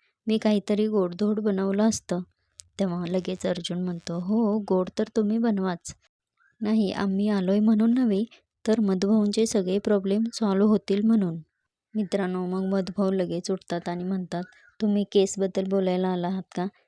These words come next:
मला काहीच बोलायचं नाही केसबद्दल.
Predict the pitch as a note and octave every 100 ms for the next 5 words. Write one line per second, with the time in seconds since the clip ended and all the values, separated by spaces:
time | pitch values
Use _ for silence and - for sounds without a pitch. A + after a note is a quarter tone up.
0 | _ _ G3 F#3 F#3+ G3+ G3 F#3 F#3+ F#3+
1 | F3 F3 F#3 F3+ F3+ F3+ - F3+ - F3+
2 | E3+ E3+